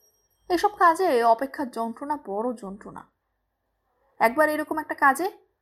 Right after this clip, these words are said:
এগারো দিন অপেক্ষা করা লাগলো। লোকটাকে কিছুতেই একা পাওয়া যায় না, সঙ্গে সবসময় একজন না একজন থাকে।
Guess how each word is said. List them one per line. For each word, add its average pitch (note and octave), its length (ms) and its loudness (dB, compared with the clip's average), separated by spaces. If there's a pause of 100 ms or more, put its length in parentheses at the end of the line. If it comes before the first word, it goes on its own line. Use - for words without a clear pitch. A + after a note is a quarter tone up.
(140)
এগারো B3 420 0
দিন B3 300 -6
অপেক্ষা A#3+ 380 -4
করা G3+ 200 -4
লাগলো। - 420 -12 (1200)
লোকটাকে D#4+ 320 -6
কিছুতেই E4+ 460 -2
একা C#4 240 4
পাওয়া G3+ 240 0
যায় F#3+ 180 -8
না, - 180 -14 (1000)
সঙ্গে G#3+ 320 -8
সবসময় G#3+ 500 -6
একজন A3 340 -2
না G#3+ 120 0
একজন G#3 260 -6
থাকে। - 300 -14